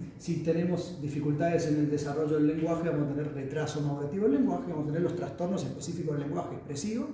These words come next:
y de comprensión y mixto. Si tenemos problemas en la regulación de la conducta, de la atención, vamos a tener los trastornos de la conducta y, y de la atención, donde tenemos el déficit de atención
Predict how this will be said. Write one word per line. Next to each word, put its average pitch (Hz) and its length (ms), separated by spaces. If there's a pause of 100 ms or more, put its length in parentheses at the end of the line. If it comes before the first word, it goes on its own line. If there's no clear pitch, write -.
y 143 80
de 139 80
comprensión 143 540
y - 20
mixto. 175 380 (880)
Si 170 180
tenemos 185 360
problemas 170 440
en 156 80
la 156 80
regulación 147 480
de 160 80
la 147 100
conducta, 156 400
de 135 100
la 139 80
atención, 156 520
vamos 143 220
a - 20
tener 143 180 (320)
los 139 160
trastornos 151 600 (420)
de 147 100
la 143 140
conducta 180 420
y, 151 540
y 147 60
de 147 80
la - 80
atención, 151 340
donde 156 240
tenemos 151 300
el 131 200
déficit 156 360
de 143 80
atención 143 300